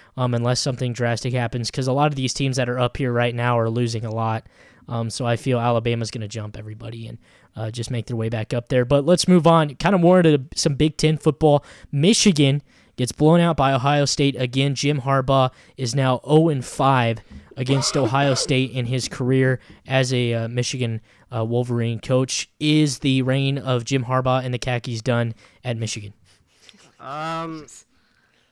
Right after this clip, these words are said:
Speaker 2: <sighs> no, not yet. But I think Michigan fans are getting antsy, uh, pretty antsy. Um,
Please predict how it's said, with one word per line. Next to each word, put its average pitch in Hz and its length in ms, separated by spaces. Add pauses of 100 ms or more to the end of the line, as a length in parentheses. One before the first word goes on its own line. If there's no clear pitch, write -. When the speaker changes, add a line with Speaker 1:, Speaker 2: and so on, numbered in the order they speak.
(220)
Speaker 2:
<sighs> - 560
no, 175 520 (800)
not 170 340
yet. 160 400
But 165 220
I 170 80
think 185 340
Michigan 160 320
fans 151 300
are 147 80
getting 135 380 (340)
antsy, 131 580 (260)
uh, 123 160 (440)
pretty 185 300
antsy. 135 540
Um, 127 300